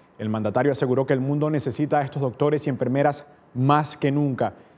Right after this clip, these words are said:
Después de las medidas tomadas en Nueva Jersey y Maine, donde una misma enfermera está siendo sujeta a una cuarentena a pesar de no tener síntomas, Obama advirtió que si se desanima a estos trabajadores, el país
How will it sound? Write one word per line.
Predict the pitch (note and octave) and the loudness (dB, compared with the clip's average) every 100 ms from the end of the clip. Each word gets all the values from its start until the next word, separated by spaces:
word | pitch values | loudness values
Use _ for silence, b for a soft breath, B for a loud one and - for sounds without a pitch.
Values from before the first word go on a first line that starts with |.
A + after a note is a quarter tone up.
| B - | B -12
Después | G2+ E3+ | 0 2
de | F#3+ | 2
las | F#3 | 2
medidas | E3 D3 D#3 | 2 2 2
tomadas | D#3 C3+ C#3+ D3 | 0 2 2 2
en | |
Nueva | C3+ A2 | 0 0
Jersey | G#2 C3+ C#3+ D#3+ | 2 0 0 -4
y | B2 | -4
Maine, | G#2+ A2+ C#3 C#3+ | -2 -2 -2 -2
donde | A2 A2 | -2 0
una | B2+ | 0
misma | C#3 C#3 | 0 0
enfermera | C3 A#2 A#2 C3 | -2 -2 0 0
está | B2 A#2+ | 0 -4
siendo | - D3 D#3+ D#3 B B B - | 0 0 2 0 B B B -8
sujeta | C#3 C3+ F3+ F#3 | -2 2 2 2
a | |
una | E3 D3+ | 2 2
cuarentena | D3 A#2+ G#2 C#3+ D3 | 0 0 0 0 0
a | |
pesar | C#3 - C3+ | 0 0 0
de | C3 | 0
no | B2+ | 0
tener | D3+ D3 D3+ | 0 2 0
síntomas, | - C#3 B2 C#3+ D#3+ - B B - | 0 0 0 0 -2 -6 B B -4
Obama | G#2 B2 C3+ | 0 0 2
advirtió | C3 A2+ C#3+ | 0 0 -2
que | C#3 | 0
si | C#3 | -2
se | C#3+ C3 | 0 0
desanima | A#2 - C#3+ E3+ | 0 -2 0 0
a | |
estos | E3+ D3 | 0 0
trabajadores, | D3+ B2 C3 C3 D#3+ - D3+ | 0 2 2 2 0 -2 -4
el | B2+ | 0
país | A#2 C#3+ E3+ | 2 2 0